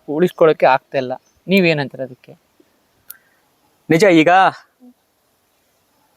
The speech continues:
Speaker 2: ಈ ಒಂದು ಪ್ರ-, ಪ್ರಸ್ತುತ ಸಮಾಜದಲ್ಲಿ ನಾವು ನೋಡ್ತಾ ಇರ್ಬೇಕಾದ್ರೆ ಸುಮಾರು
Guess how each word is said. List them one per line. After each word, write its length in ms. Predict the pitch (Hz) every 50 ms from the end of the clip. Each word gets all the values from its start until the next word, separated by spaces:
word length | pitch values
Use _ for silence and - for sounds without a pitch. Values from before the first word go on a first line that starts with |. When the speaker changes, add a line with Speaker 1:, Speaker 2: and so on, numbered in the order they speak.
| _ _ -
Speaker 2:
ಈ 100 | 202 233
ಒಂದು 400 | 247 226 208 202 190 202 202 190
ಪ್ರ-, 160 | - 175 165
ಪ್ರಸ್ತುತ 280 | - 180 170 - 202 196
ಸಮಾಜದಲ್ಲಿ 640 | - - 170 175 185 175 156 180 180 180 175 175
ನಾವು 160 | 170 170 165 160
ನೋಡ್ತಾ 340 | 160 151 156 156 - -
ಇರ್ಬೇಕಾದ್ರೆ 480 | 165 147 139 143 135 - 139 143 156 170
ಸುಮಾರು 720 | - - 170 185 214 220 202 196 185 180 175 165 160